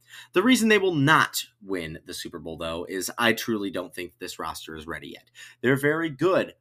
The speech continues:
but they are very young. And young usually means inconsistencies. They won their first per-, preseason game, and some of those young players looked good. They do have guys that I like. Will Anderson was a prospect I loved coming out of this draft class. But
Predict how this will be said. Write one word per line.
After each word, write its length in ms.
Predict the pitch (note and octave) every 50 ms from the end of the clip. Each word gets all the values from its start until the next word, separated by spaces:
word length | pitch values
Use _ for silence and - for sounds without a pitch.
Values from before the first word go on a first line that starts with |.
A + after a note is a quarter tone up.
| _
but 120 | - F#2+ -
they 140 | G2+ F#2 F2+
are 100 | F2 E2+
very 380 | D2+ E2+ D#2+ D#2+ E2+ E2+ E2+ F2
young. 380 | F2+ G2+ F#2 E2 D2 C#2+ C#2+ C#2+ _ _ - - - _
And 220 | G#2 G2 F#2+ G2 A2
young 420 | C#3 D#3 D#3+ E3 E3+ E3+ E3+ E3 E3+ _
usually 320 | A2+ G#2+ G#2 G2 G#2+ G#2 G2+
means 200 | G2 F#2+ F#2+ F#2
inconsistencies. 1160 | - F#2+ F2+ D#2+ - G2 F2+ E2+ - G2 F2+ - - - D#2 - - - - _ - - - _ - - - _ _
They 80 | E2 E2
won 220 | D#2+ F#2 G#2 B2
their 100 | B2+ B2+
first 280 | - - D3 C3+ - -
per-, 200 | - F3+ F3+ -
preseason 580 | - - F3 F#3+ - - B2+ A2 F#2+ G2+ G2
game, 300 | F#2 F#2 F#2 F#2 G#2 A2
and 180 | G2 F2 E2+ D#2+
some 160 | - G2 G2
of 80 | G#2+ G#2+
those 180 | A2 A2 A2
young 200 | A2 A#2 B2 C3
players 340 | C3 - C3+ C3 C3+ C3+ C3
looked 260 | B2 C3 B2 - _
good. 300 | - C#3+ D#3 D3+ A#2 G2+ - - - - - _
They 100 | - F#2
do 140 | F2 G2+ A#2+
have 160 | B2+ B2+ B2+
guys 260 | - A#2+ A#2+ B2+ B2+ C3
that 100 | C3 A#2+
I 60 | A#2+
like. 320 | A#2+ A#2+ G2+ F#2+ F2 - - _ _
Will 200 | F#2+ G2+ A2 A2+
Anderson 460 | A2 A2 A2+ A2 A2 - - A2+ A2
was 100 | G#2 F#2
a 40 | F2
prospect 520 | - - G2 F#2 F2+ - - G2 F2+ - _
I 140 | - F#2+ F#2+
loved 640 | F2+ F2 F#2 F#2+ F#2+ G2+ G#2 F#2 D#2+ D#2 D#2 - - -
coming 300 | - - E2+ E2 D#2+ D#2
out 100 | D#2+ E2
of 80 | D2+
this 160 | D#2 E2 E2
draft 360 | - - F#2+ G2 G2 G2 - _
class. 400 | - D2 D2 - - - - - _ _ - - _ _ _
But 380 | - G3 G3 F3+ E3+ - -